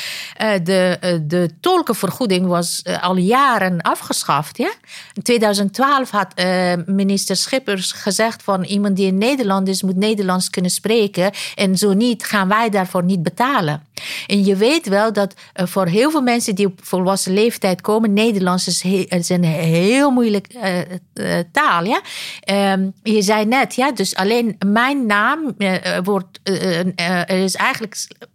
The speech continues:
geen enkele Nederlander die mijn naam als gewoon, eh, zo goed kan uitspreken zoals het is, ja, als echt. En, en dat is geen verwijt.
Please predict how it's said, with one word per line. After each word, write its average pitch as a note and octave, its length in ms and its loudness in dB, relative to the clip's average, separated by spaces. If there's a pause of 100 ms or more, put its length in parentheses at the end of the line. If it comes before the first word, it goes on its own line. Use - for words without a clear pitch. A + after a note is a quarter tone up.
(260)
geen G3+ 200 0
enkele A#3+ 340 -2
Nederlander A#3 600 0
die G#3 100 -2
mijn F#3+ 220 2
naam G#3 260 0
als F#3+ 280 -4
gewoon, F#3+ 380 -4
eh, G3+ 300 -8
zo G3+ 280 0
goed G#3 220 -6
kan F#3+ 220 -2
uitspreken G3+ 720 -4
zoals F3+ 220 0
het F#3+ 200 -6
is, E3+ 220 0
ja, E4 280 -2
als F#3 220 -4
echt. - 460 -6 (380)
En, G#3+ 320 -2
en G3 160 -8
dat A3 160 2
is A#3+ 100 -2
geen A#3+ 200 0
verwijt. A#3 480 0